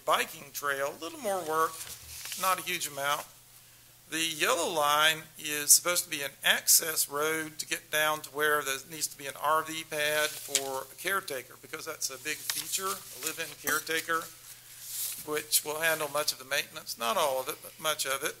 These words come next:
Now that also doesn't require much construction, because when out, going out there, uh, last week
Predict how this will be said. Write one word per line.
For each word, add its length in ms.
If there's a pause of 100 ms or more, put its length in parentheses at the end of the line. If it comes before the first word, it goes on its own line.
(960)
Now 120
that 200
also 460
doesn't 340
require 400
much 300
construction, 680
because 540
when 180 (320)
out, 200 (160)
going 240
out 240
there, 320
uh, 200
last 360
week 340